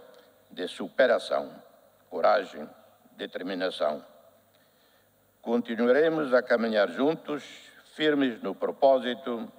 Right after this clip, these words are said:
de construir uma nação próspera, justa e solidária. O nosso povo merece o nosso, o nosso melhor e juntos podemos transformar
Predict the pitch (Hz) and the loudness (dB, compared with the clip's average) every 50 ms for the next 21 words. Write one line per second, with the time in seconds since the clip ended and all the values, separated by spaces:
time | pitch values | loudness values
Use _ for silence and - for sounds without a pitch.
0 | - - - - - - 107 101 92 - 101 101 101 113 127 131 131 127 120 110 | -14 -12 -12 -12 -6 -4 -4 -4 -4 -4 -6 -6 -2 0 0 0 0 0 -2 -4
1 | 104 - 104 90 92 95 95 98 101 - - - 101 104 101 104 - - 120 123 | -6 -12 -12 -8 -6 -4 -4 -4 -6 -6 -2 -2 -2 -2 -2 -6 -8 -2 2 2
2 | 123 - - - 120 113 110 117 - - - - _ _ _ _ _ _ _ - | 2 0 -2 -6 -6 -6 -6 -6 -10 -20 -20 -20 _ _ _ _ _ _ _ -20
3 | - - - 120 127 131 120 - - 113 101 95 - - 87 82 - - - 117 | -20 -18 -8 -4 -4 -4 -4 -4 -4 -2 -2 -2 -4 -10 -14 -14 -14 -8 -6 -6
4 | 107 101 95 82 80 78 73 71 67 71 73 - - - - - _ _ _ _ | -4 -4 -4 -2 0 0 0 0 -2 -6 -16 -18 -18 -20 -20 -20 _ _ _ _
5 | _ _ _ _ _ _ _ _ _ _ _ _ _ _ - - 82 85 85 98 | _ _ _ _ _ _ _ _ _ _ _ _ _ _ -12 -8 -6 -2 2 2
6 | 101 95 - - - - - - 123 120 117 110 95 95 95 87 90 98 101 113 | 2 2 0 -6 -18 -14 -4 2 2 2 2 2 -2 -6 -8 -4 -2 0 2 4
7 | 127 143 147 - - - 131 135 - - - - _ _ _ _ _ _ _ _ | 4 2 2 0 -6 -10 -10 -10 -10 -12 -16 -20 _ _ _ _ _ _ _ _
8 | _ _ _ _ _ _ _ - - 85 85 87 98 104 110 117 - - - - | _ _ _ _ _ _ _ -14 -10 -8 -8 -2 0 2 0 0 0 -6 -18 -20
9 | - - 95 92 87 85 - _ _ - - 90 95 113 123 123 - - 120 104 | -16 -12 -10 -10 -10 -12 -14 _ _ -10 -8 -2 2 2 2 2 2 -4 -6 -2
10 | 120 123 110 95 87 71 64 - - - - - - - _ _ _ _ - 87 | -2 0 2 2 2 2 2 -2 -8 -18 -20 -20 -20 -20 _ _ _ _ -12 -12
11 | 85 82 - - 160 156 131 113 - - - - - - - - 95 90 - 95 | -12 -10 -2 2 2 4 4 2 0 -6 -18 -18 -20 -20 -12 -10 -10 -10 -8 -8
12 | 98 98 95 87 - - - 90 87 - - 80 80 82 101 117 117 117 113 107 | -8 -8 -8 -10 -12 -8 -8 -8 -8 -8 -10 -12 -10 -2 0 2 2 2 0 -2
13 | - - | -4 -12